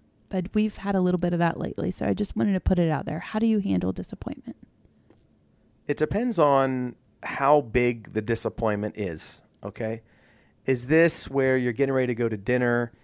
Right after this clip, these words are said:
Speaker 2: and somebody calls and says, "Hey, I'm gonna be half an hour late, and the restaurant you were going to is closing, so you have to change and go somewhere else," right? That's kind of a little,
Speaker 1: Mm-hmm.
Speaker 2: you know,
Speaker 1: A hiccup.
Speaker 2: inconvenience,
Speaker 1: Yeah.
Speaker 2: not necessarily a, a disappointment. Although,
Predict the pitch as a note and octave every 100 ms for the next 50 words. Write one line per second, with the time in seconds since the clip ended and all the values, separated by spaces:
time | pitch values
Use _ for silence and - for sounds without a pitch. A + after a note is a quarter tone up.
0 | _ _ G#2 - B2+ A#2 - A#2+ A#2+ A#2
1 | A2 - G2+ F#2 A#2+ B2+ A2+ B2+ A#2+ A2+
2 | A2+ A2+ A2 - G#2+ A#2 B2+ A2 G#2+ C3
3 | C3+ - _ _ _ _ _ _ G#2+ A2
4 | A2 A2 G#2+ G#2 C#3 - C3 A2 A2 A2+
5 | A2+ A#2 F#2 - - D#3 D3 D3 C3+ -
6 | - A2 G#2+ A2 A2 G2+ G#2 G2 - -
7 | - B2 A#2+ A#2 A2+ - - - _ _
8 | _ G#2 G#2+ G#2+ G#2+ G#2+ G2+ G#2+ F#3+ -
9 | - - _ _ _ _ _ _ _ -
10 | G#2+ B2 - _ _ - G#3 - - -
11 | G3 F3 D3+ C#3+ _ G#3 F#3 E3+ C#3+ A#2
12 | _ _ B3 A3+ - D3 B2 F3+ - D3
13 | C#3+ D#3 A#2+ B2 C#3 A2 G#2+ F#3+ - -
14 | B2 B2 - B2 - A2 A#2 G#2+ G#2 G2+
15 | G2 G2+ F#2+ G2+ F#2+ - G#2+ A2 C3 D#3
16 | G#3+ G3 F#3